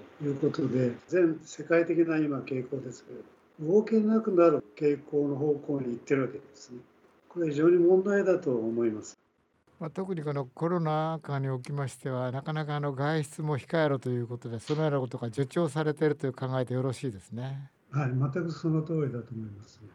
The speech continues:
Speaker 2: えー、まあ、そのような時に、あの、自宅で簡単に、まあ、誰でも実施できるようなフレイル予防というのが重要になってくると思うんですけども、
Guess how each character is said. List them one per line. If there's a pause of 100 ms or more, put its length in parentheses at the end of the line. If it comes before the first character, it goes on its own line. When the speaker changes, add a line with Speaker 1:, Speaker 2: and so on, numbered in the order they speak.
(320)
Speaker 2:
え
ー、
ま
あ、
そ
の
よ
う
な
時
に、
あ
の、
自
宅
で
簡
単
に、
ま
あ、
誰
で
も
実
施
で
き
る
よ
う
な
フ
レ
イ
ル
予
防
と
い
う
の
が
重
要
に
な
っ
て
く
る
と
思
う
ん
で
す
け
ど
も、